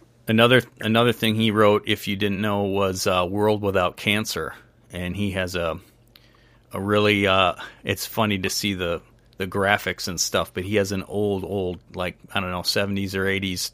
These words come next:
documentary. I think it's still on YouTube on that. And his, his discovering about, uh, amygdalin, the, uh, vitamin B seventeen, and how it's like, like a heat-seeking missile for cancer cells.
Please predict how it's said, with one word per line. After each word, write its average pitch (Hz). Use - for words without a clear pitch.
documentary. 101
I 90
think 113
it's -
still 101
on 92
YouTube 98
on 101
that. 87
And 90
his, 90
his 92
discovering 92
about, 87
uh, 82
amygdalin, 92
the, 85
uh, 92
vitamin 107
B 107
seventeen, 113
and 95
how 98
it's -
like, 95
like 95
a 95
heat-seeking 104
missile 98
for -
cancer 101
cells. 76